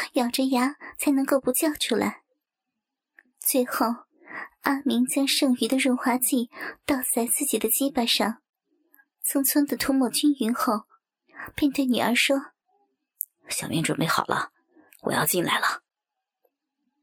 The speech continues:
Speaker 1: 舒明站直身子，双手依然提着裙摆，不让他们往下掉。阿明温柔地扶着她的腰，引导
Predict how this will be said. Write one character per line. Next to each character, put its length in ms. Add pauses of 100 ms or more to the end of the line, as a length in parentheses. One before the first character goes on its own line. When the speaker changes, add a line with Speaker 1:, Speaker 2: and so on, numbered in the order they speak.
(540)
Speaker 1:
舒 300
明 300
站 220
直 140
身 260
子， 300 (840)
双 320
手 420
依 120
然 200
提 200
着 100
裙 260
摆， 340 (680)
不 100
让 180
他 160
们 140
往 140
下 180
掉。 380 (1300)
阿 240
明 240 (240)
温 160
柔 180
地 140
扶 180
着 140
她 140
的 140
腰， 340 (680)
引 140
导 140